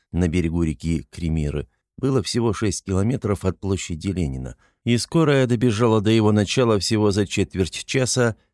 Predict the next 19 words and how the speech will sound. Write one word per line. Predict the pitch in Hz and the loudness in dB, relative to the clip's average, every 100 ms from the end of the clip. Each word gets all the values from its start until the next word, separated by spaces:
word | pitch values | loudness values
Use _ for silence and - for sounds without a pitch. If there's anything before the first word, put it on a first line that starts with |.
| _ | _
хотя | - 139 | -6 -2
была | 123 113 117 | 0 2 2
вынуждена | 110 117 95 - 101 | 2 2 2 2 2
объезжать | 104 110 95 110 95 107 104 | 2 0 0 0 0 0 0
участки | - 95 - 95 | 0 -2 0 0
ремонта | 95 101 110 95 107 | 2 2 2 2 0
уличного | - 98 85 - 87 87 | 0 -4 -2 0 0 0
покрытия. | 98 - 76 - - - _ _ _ _ _ | -4 -8 -10 -10 -16 -20 _ _ _ _ _
За | 90 101 | -4 -2
время | 139 160 | 0 0
движения | 127 131 123 170 147 | 0 0 2 4 2
пассажиры | - 120 123 107 139 127 | 2 0 0 2 2 2
пришли | - 110 - 110 | 0 -2 0 -2
в | 90 | -2
себя | 107 90 98 | -2 0 0
после | - 85 85 | 0 -4 -2
происшествия | 82 87 80 87 78 - 82 80 | -2 -2 -2 -2 -4 -2 -2 -2
с | |
бомбой, | 92 120 92 82 76 | -2 -2 0 0 -2